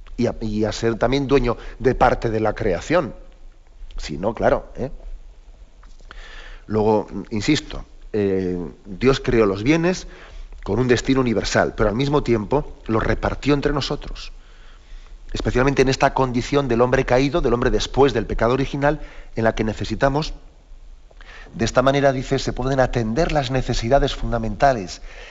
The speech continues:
y las necesidades de los que están a su cargo, que ya no es únicamente, porque claro, uno podría, uno podría, pues, en base también a una opción personal de confianza plena en la providencia, etcétera,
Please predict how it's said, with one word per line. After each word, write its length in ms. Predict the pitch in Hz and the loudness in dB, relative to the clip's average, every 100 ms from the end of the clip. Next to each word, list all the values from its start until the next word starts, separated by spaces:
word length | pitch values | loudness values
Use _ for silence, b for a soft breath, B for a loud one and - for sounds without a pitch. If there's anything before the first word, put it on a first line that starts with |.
| B B B B - - - | B B B B -20 -8 2
y 120 | 156 | 4
las 180 | 165 143 | 4 4
necesidades 420 | 147 147 165 156 | 0 2 2 4
de 80 | 147 | 2
los 140 | 123 | 0
que 80 | 117 | -2
están 280 | - 139 135 | 0 2 2
a 80 | |
su 180 | 123 123 | -2 -2
cargo, 460 | 139 131 - 65 - | -2 -2 -2 -8 -10
que 100 | 107 | -2
ya 80 | 113 | 0
no 60 | 131 | 0
es 80 | |
únicamente, 640 | 135 135 127 131 120 131 127 B B | 0 2 2 2 4 2 2 B B
porque 140 | 107 | 0
claro, 180 | 135 123 | 2 4
uno 220 | 127 131 | 4 4
podría, 480 | 127 127 139 139 147 - - - - - - - - - - - | 4 4 4 4 2 -4 -16 -18 -20 -20 -20 -20 -18 -18 -14 -8
uno 200 | 110 123 | -2 0
podría, 540 | 131 120 127 120 110 - B B B B B - - | 0 2 4 4 4 0 B B B B B -18 -12
pues, 280 | 76 - - | -12 -12 -12
en 140 | - 104 | -6 2
base 280 | 120 - 117 | 2 2 0
también 300 | 117 123 117 | 0 2 2
a 60 | |
una 180 | 120 123 | 2 2
opción 720 | 117 - 127 123 123 120 117 110 | 2 2 2 4 2 -2 -2 -2
personal 500 | 120 - 120 131 131 | -2 0 4 4 4
de 80 | 120 | 2
confianza 560 | 113 113 127 127 127 | 0 0 0 0 0
plena 260 | 123 135 127 | 2 2 4
en 40 | |
la 80 | 123 | 2
providencia, 580 | 123 135 139 139 120 135 | 2 2 2 0 0 0
etcétera, 400 | 127 131 135 | 2 0 0